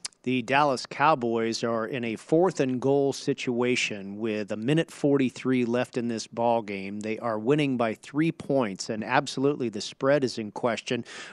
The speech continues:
Uh, still the game, as far as an outright winner, is in question, but Dallas certainly in control. It was a Miles Sanders fumble the last time Philadelphia had the ball that gave Dallas the ball back just after getting that field goal to make it thirty-seven to thirty-four.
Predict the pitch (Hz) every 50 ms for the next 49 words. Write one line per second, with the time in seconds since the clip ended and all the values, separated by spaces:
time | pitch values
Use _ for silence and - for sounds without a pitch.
0 | - 117 113 120 120 - - 160 175 190 151 143 120 143 160 175 180 151 110 101
1 | 101 - - 135 131 131 127 110 123 131 135 135 123 127 131 123 110 120 127 147
2 | 151 135 123 110 127 135 135 113 123 117 110 - - 139 139 143 - - - 107
3 | 104 101 110 107 - - 123 135 151 151 143 - - - 160 170 165 156 147 147
4 | 147 143 - - 127 117 - - 156 151 139 131 117 - - - - - - -
5 | 143 139 135 131 127 110 120 127 123 117 113 123 131 139 135 123 120 - - 139
6 | 135 139 131 123 110 - - - - - 151 160 165 143 131 113 110 107 107 107
7 | 123 127 117 - - - 127 117 107 - 139 123 120 117 120 127 135 - 127 113
8 | - 123 123 110 110 104 123 123 120 107 101 101 127 120 120 107 - 123 123 123
9 | 120 113 - - - - - - - _ - 113 110 131 123 113 95 - 123 131
10 | 139 131 110 - - - - - 123 - 139 139 - - 139 127 117 - 123 113
11 | 120 135 135 131 123 123 120 - - - - 139 143 147 139 120 117 107 107 -
12 | - 117 113 117 131 139 - 139 131 - - 135 131 123 113 - - - 135 135
13 | 120 123 117 107 107 - - 135 135 123 117 104 - - - 151 147 131 117 104
14 | 101